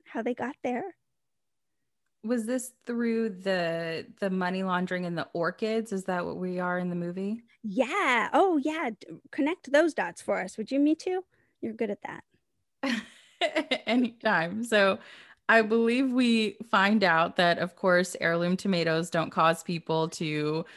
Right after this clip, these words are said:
Speaker 2: snap at others. <laughs> Um, so <laughs> we learn that Marty is hustling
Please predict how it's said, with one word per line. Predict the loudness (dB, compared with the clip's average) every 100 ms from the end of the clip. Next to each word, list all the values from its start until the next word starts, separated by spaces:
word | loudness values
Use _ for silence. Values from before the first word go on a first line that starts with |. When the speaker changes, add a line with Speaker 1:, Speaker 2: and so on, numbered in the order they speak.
| -20
Speaker 2:
snap | -16 -4 0 4 4 4
at | 2
others. | 4 2 4 2 4 2 -2 -4
<laughs> | -4 2
Um, | 2 2 2 0 0 -8 -6 -6 0
so | 4 6 6 6 4
<laughs> |
we | 4 2
learn | 0 4 4 4
that | 4 2 2
Marty | 2 4 4 0 -2
is | 0 0 0 -4
hustling | -2 0 0 0 -2 0 -2 -4